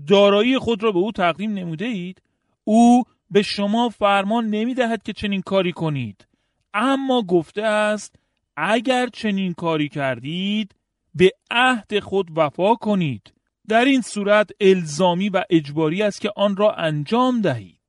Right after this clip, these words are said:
در لاویان فصل بیست و هفت آیه پنج الی هشت می‌خوانیم: "پسران پنج تا بیست ساله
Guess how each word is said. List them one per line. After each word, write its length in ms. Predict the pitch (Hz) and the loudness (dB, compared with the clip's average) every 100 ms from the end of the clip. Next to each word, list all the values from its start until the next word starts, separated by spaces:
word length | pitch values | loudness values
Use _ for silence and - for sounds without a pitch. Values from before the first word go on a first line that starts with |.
| _ | _
در 240 | 147 156 151 175 | -2 0 0 -2
لاویان 640 | 151 147 151 165 165 165 - | 0 0 2 0 0 -2 -4
فصل 300 | 165 160 - | 0 0 0
بیست 200 | 156 139 | -4 -2
و 60 | 143 | -4
هفت 480 | 143 160 160 156 _ | 0 2 4 2 _
آیه 360 | - 143 160 170 - | -4 -2 2 0 0
پنج 440 | - 170 135 120 - - | -4 -2 -2 -6 -10 -2
الی 220 | 160 156 | 2 2
هشت 320 | 147 170 165 - | 2 -2 -4 -10
می‌خوانیم: 640 | 131 117 131 156 160 156 _ _ - | -8 -6 -4 -2 -2 -4 _ _ -8
"پسران 680 | 185 185 202 196 226 220 220 | -4 0 2 4 2 2 -2
پنج 640 | - - 208 208 208 - | -4 -4 -2 0 -2 -6
تا 220 | - 175 160 | -4 -2 -2
بیست 460 | 151 170 143 - | -4 -8 -8 -6
ساله 580 | 156 143 151 170 175 | 0 0 2 2 0